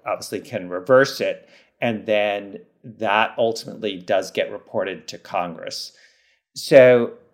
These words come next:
all of that means that a decision by a special counsel to indict has to, in some way and manner, be given to the attorney general.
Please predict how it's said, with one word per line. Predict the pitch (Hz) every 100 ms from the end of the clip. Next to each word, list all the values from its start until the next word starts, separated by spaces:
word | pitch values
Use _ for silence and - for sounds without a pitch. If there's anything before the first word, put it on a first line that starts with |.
| _ -
all | 175 208
of | 180
that | 147 123 120
means | 117 113 98 - -
that | 143 113 101
a | 101
decision | 92 110 - 151 147 143 117 107
by | 107 101 107
a | 107
special | - 98 107
counsel | - 104 92 82 92
to | 90 104
indict | 98 87 92 90 87
has | - - 127 131 -
to, | - 107 95
in | 120 104
some | - - - 131 123 135 127 120
way | 110 107 104 -
and | 104 90
manner, | 90 98 98 90 85 85 _ _ _ _ -
be | 113
given | 95 107 101
to | 95 107
the | 98
attorney | 98 - 101 98
general. | 90 95 90 90 87 85 -